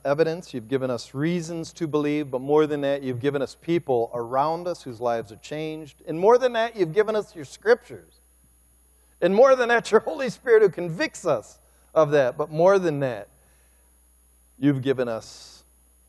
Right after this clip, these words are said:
deep in our soul, you've given us this hint that we know there's more to this earth, there's more to this world than this dark world.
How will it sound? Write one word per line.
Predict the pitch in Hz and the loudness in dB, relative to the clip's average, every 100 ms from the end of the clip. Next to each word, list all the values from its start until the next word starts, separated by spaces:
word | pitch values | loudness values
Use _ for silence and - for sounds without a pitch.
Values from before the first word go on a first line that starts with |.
| _ _ _ 120 | _ _ _ -8
deep | 139 196 - - | -6 -6 -8 -12
in | 165 156 | -6 -4
our | 147 | -6
soul, | - - 110 80 69 _ 117 | -8 -10 -10 -10 -16 _ -6
you've | 131 147 135 | -2 -2 -2
given | 143 135 | -4 -4
us | 120 - - | -6 -12 -14
this | 123 110 - - | -12 -8 -6 -6
hint | 123 98 | -10 -14
that | 110 107 | -18 -12
we | 135 143 | -6 -6
know | 147 139 127 | -4 -4 -4
there's | 117 110 107 | -4 -8 -10
more | 123 131 139 151 151 | -10 -6 -4 -6 -8
to | - 131 | -16 -10
this | 127 123 _ - | -8 -8 _ -14
earth, | 117 95 _ _ _ _ _ _ - | -14 -14 _ _ _ _ _ _ -12
there's | 131 | -10
more | 123 135 147 | -6 -2 -2
to | 156 151 | -2 -8
this | 135 123 | -10 -10
world | 120 123 113 104 101 | -6 -4 -2 -4 -12
than | 107 | -16
this | 110 - | -14 -16
dark | 104 117 113 107 | -16 -10 -8 -10
world. | 104 95 85 80 | -14 -16 -16 -20